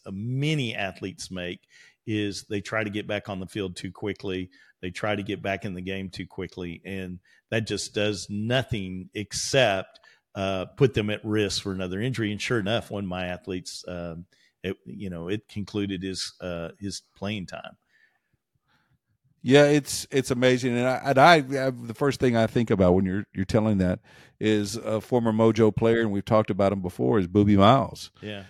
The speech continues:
Speaker 2: Is, you know, he blows out his knee early, and he's like,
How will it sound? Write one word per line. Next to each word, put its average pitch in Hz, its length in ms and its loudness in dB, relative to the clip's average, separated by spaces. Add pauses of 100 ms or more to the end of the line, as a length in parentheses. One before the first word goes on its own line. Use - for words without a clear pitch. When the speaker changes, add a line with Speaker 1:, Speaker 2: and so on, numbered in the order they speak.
(180)
Speaker 2:
Is, 107 440 4
you 120 120 6
know, 117 240 10
he 120 100 8
blows 120 460 8
out 123 160 8
his 107 200 2
knee 117 380 2
early, 117 720 2 (460)
and 110 580 2
he's 117 300 2
like, 104 300 -2